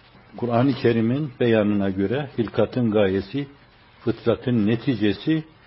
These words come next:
imanı billah, marifetullah, muhabbetullah ve Cenab-ı Hakk'ın değişik tecelli boyunda bir lütfu olarak zevki ruhani, Allah'ın varlığına ve birliğine karşı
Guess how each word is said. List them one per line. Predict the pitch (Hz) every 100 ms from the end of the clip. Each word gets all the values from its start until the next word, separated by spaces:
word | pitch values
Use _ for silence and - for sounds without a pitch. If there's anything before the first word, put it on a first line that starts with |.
| _
imanı | 110 113 107 101 101
billah, | 101 95 110 131 123 -
marifetullah, | 101 101 98 101 98 - 95 101 120 123 - - _ _
muhabbetullah | 98 98 135 113 110 104 - 104 101 139 139 - - _ _ _ _
ve | 117 110
Cenab-ı | 120 117 110 101
Hakk'ın | 104 98 156 131
değişik | 120 110 - 98 -
tecelli | 110 95 117 120 131
boyunda | 110 101 98 120 107
bir | 104
lütfu | 107 104 - 131
olarak | 101 107 143 - - _ - _
zevki | 104 98 127 127 - 156
ruhani, | 135 127 113 123 117 131 92 - - - - -
Allah'ın | 110 113 107 127 113
varlığına | 113 110 107 120 123
ve | 110 104
birliğine | 104 101 101 110
karşı | 107 107 90 - 151